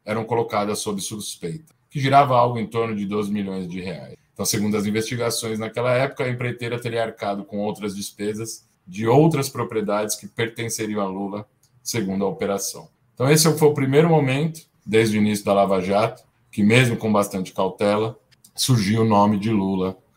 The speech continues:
numa operação, né? Vai ser na vigésima quarta fase da operação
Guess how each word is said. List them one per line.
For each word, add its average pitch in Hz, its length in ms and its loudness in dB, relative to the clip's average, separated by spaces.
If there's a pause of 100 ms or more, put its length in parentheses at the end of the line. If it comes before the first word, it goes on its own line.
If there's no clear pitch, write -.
(180)
numa 95 260 2
operação, 98 760 0 (120)
né? 82 340 -6 (360)
Vai 90 120 -4
ser 98 160 0
na 98 100 4
vigésima 98 460 2
quarta 107 640 2 (140)
fase 92 360 0
da 95 80 2
operação 98 680 -2